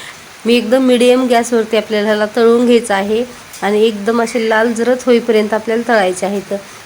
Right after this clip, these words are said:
कारण मग मधी काय होतं ते कच्चे राहतात बघा. आणि हे जामून तळत तळत हलवत हलवत मी काय केलेलं आहे, लगेच वरणाला फोडणी देण्याची सुद्धा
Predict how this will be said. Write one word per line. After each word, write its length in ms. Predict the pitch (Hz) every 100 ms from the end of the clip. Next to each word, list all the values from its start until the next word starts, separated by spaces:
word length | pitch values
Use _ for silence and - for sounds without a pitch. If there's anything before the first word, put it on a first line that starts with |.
| -
कारण 300 | 220 220 233
मग 120 | 240 240
मधी 320 | 247 233 240
काय 180 | 254 262
होतं 240 | 240 233 220
ते 60 |
कच्चे 380 | 247 254 247 247
राहतात 320 | 208 190 180
बघा. 260 | 170 185 202 202 - - - - - - - - - - - - - - - - _ _ _ _ _ _ _ _ _ _ - - - - - - - - - - - - - -
आणि 220 | 202 214
हे 260 | 214 247 233
जामून 420 | 262 214 214 220 220
तळत 180 | 220 220 -
तळत 200 | 214 214 214
हलवत 260 | 220 208 214 214
हलवत 260 | 214 202 202
मी 80 | 214
काय 180 | 208 202
केलेलं 340 | 202 202 202
आहे, 260 | 202 202 285 - - - -
लगेच 360 | 202 208 240 240
वरणाला 560 | 220 220 202 202 196 214
फोडणी 380 | - 226 220
देण्याची 440 | 226 220 208 190 196
सुद्धा 280 | - 196